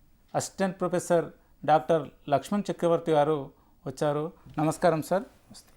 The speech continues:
Speaker 1: వాక్యం అంటే ఏమిటి? భాషకు వాక్యం అవసరమవుతుందా?
Speaker 2: మనం రోజు మాట్లాడుకునేటటువంటి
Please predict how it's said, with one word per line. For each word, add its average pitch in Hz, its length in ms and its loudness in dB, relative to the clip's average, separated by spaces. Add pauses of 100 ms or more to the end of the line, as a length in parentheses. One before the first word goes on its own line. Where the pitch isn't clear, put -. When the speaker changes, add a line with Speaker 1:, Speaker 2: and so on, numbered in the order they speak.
(1120)
Speaker 1:
వాక్యం 208 480 6 (140)
అంటే 165 220 2
ఏమిటి? 185 480 -2 (520)
భాషకు 190 720 2 (340)
వాక్యం 160 500 2 (120)
అవసరమవుతుందా? 143 720 -2 (2250)
Speaker 2:
మనం 156 360 -4 (540)
రోజు 175 640 -2 (140)
మాట్లాడుకునేటటువంటి 156 1600 -2